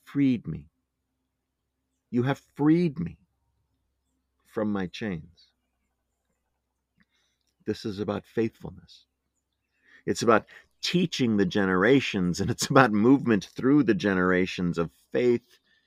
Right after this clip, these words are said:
and surety. It's about rooting our faith in the, in the surety of God's grace and relying on God's faithfulness. Because in the end, God's faithfulness is all that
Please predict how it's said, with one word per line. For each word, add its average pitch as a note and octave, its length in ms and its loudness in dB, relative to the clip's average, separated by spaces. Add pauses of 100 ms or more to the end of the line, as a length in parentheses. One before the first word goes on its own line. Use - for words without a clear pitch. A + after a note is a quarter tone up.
(420)
and F2 320 -4 (120)
surety. F#2+ 920 -2 (180)
It's - 180 -6
about G#2 240 2
rooting A2 640 2
our E2 160 2
faith E2 360 -2
in F#2+ 100 -2
the, - 280 -4 (200)
in A2+ 120 2
the G#2+ 80 4
surety F3+ 460 4
of G2 160 2
God's A#2+ 380 -2
grace A#2 680 0
and G#2+ 180 -2
relying A#2 640 2
on G2+ 160 0
God's G2 460 -4 (300)
faithfulness. - 840 -4 (1080)
Because B2 260 -2
in B2+ 100 2
the B2 180 2
end, D3+ 380 0 (1600)
God's - 460 -8 (160)
faithfulness F#2 760 -4
is G2 260 -6 (220)
all B2 340 -4
that A#2 160 -6